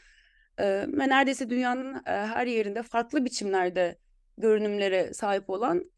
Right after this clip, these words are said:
e, müştereklerin savunusu hareketleri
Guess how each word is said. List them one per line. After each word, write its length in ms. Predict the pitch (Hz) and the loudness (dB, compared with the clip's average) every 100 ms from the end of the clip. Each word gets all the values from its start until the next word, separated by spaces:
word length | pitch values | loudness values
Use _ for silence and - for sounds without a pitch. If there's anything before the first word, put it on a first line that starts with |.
| - | -6
e, 320 | 208 202 202 202 - - - | -4 -2 -4 -6 -8 -12 -8
müştereklerin 640 | 233 - 254 240 247 277 | -6 0 2 2 2 0
savunusu 480 | 302 269 247 262 285 | 2 0 0 0 0
hareketleri 720 | 254 214 226 214 - - 160 | 2 2 0 -4 -4 -4 -4